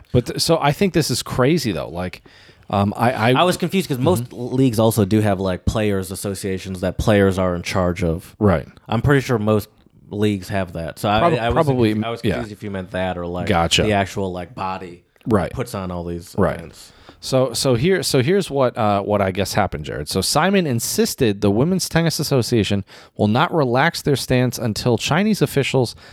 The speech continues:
Speaker 1: comply with a number of demands, not least concerning, uh, Peng's, uh, safety, uh, uh, safety. I'm s-, talking like Sean, Sean Connery here, Jared. Her safety, uh, her safety and whereabouts. In good conscience, I don't see how I can ask our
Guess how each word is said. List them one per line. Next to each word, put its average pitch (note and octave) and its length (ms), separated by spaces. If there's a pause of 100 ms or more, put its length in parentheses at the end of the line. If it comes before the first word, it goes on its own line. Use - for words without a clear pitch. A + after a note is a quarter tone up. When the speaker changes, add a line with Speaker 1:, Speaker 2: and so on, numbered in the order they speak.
(220)
Speaker 1:
comply C#3 500
with E3 180
a A2+ 80
number D#3+ 420
of A#2 200
demands, A2+ 760 (520)
not D3+ 320
least D#3+ 240
concerning, A#2+ 580
uh, G2+ 200
Peng's, C#3+ 500
uh, G#2+ 260
safety, D3+ 600
uh, - 100 (240)
uh, G#2 60
safety. B2 500
I'm F2+ 100
s-, - 260
talking G#2 260
like E2+ 120
Sean, B2 400
Sean A2 260
Connery G#2+ 380
here, E2+ 160
Jared. D#2+ 300 (320)
Her F#2+ 100
safety, F#2 560 (380)
uh, G#2+ 220
her G#2+ 180
safety D3 580
and G#2 160
whereabouts. G2+ 640 (560)
In B2+ 160
good G3+ 160
conscience, G#3 500
I A2+ 120
don't D3+ 280
see F3 160
how C#3+ 160
I C3+ 100
can B2 160
ask C3 360
our A#2 100